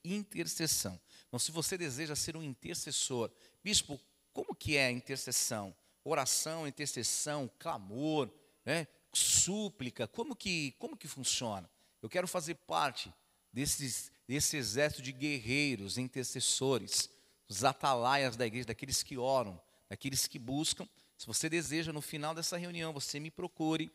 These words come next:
que você vai ser inserido no ministério de intercessão. Nós vamos caminhar, nós vamos te ensinar, nós vamos te ajudar, e você vai fazer parte de um exército que ora, de um exército que suplica, que intercede,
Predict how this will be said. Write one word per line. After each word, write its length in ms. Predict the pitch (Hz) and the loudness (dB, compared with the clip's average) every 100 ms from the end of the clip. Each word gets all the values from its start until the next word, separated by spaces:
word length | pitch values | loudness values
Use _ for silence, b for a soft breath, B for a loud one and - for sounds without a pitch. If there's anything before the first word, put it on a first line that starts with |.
| b b _ | b b _
que 80 | - | -8
você 240 | 110 - | -4 -2
vai 120 | 135 135 | 0 0
ser 160 | - | 0
inserido 500 | 151 - 156 139 147 | 2 2 2 -2 -4
no 60 | 143 | -4
ministério 500 | 147 143 - 151 143 | -2 -2 -2 -4 -4
de 100 | 139 | -6
intercessão. 880 | 139 - 147 - 147 - 139 143 143 b b - | -6 -6 -4 -2 -4 -2 -2 -4 -6 b b -8
Nós 160 | 107 | -4
vamos 300 | 139 139 - | -4 -2 -2
caminhar, 500 | - 139 151 143 139 | 2 0 2 0 2
nós 160 | 135 110 | 0 -2
vamos 200 | 127 - | -4 -4
te 120 | - | -4
ensinar, 460 | 135 - 151 139 131 | -2 -2 -2 -2 -2
nós 160 | 110 | -2
vamos 180 | 131 139 | -6 -6
te 100 | - | -4
ajudar, 520 | 147 147 165 139 139 139 B B | -2 -2 4 8 8 4 B B
e 60 | 117 | -4
você 200 | 120 135 | -2 0
vai 80 | 135 | 0
fazer 260 | 139 131 | 0 -2
parte 460 | - 131 135 135 127 | 2 6 6 6 -4
de 100 | 131 | -4
um 100 | 139 | -2
exército 680 | 135 110 123 135 - - 139 | 0 2 2 2 0 -4 -6
que 180 | 156 | 0
ora, 440 | 131 131 135 143 139 B B - | 4 6 6 6 0 B B -6
de 80 | |
um 80 | 120 | 2
exército 500 | 135 110 127 131 - | 4 4 4 2 -2
que 140 | - - | -2 4
suplica, 680 | - 170 - 147 139 131 127 | 4 4 -2 -4 -2 -2 -6
que 160 | 123 | -4
intercede, 880 | 127 143 - 160 - 151 131 127 135 | -4 -4 -4 0 2 4 4 4 -4